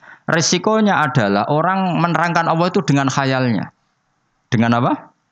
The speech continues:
Sehingga Allah disifati macam-macam. Ada yang mengatakan Allah itu tiga, trinitas.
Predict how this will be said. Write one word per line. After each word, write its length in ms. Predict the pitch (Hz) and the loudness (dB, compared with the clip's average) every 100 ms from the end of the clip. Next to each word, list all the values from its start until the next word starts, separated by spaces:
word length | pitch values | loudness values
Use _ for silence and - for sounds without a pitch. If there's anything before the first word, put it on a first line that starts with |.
| _ _ _ _ - | _ _ _ _ -6
Sehingga 400 | - 185 220 - | -2 2 2 2
Allah 200 | 196 226 | 2 2
disifati 480 | 185 175 170 170 175 | 0 0 0 -2 0
macam-macam. 760 | 160 156 151 147 135 98 - - | -2 0 0 0 -2 -4 -6 -6
Ada 240 | 98 101 | -4 -2
yang 60 | 101 | 0
mengatakan 380 | 101 95 98 98 90 | 0 0 0 0 -2
Allah 280 | 95 95 95 | -2 -2 -2
itu 120 | 98 | -4
tiga, 560 | 113 117 - 139 139 127 | -4 -4 -2 -2 -2 -2
trinitas. 680 | 101 101 123 - 156 156 | -2 0 0 -2 -4 -4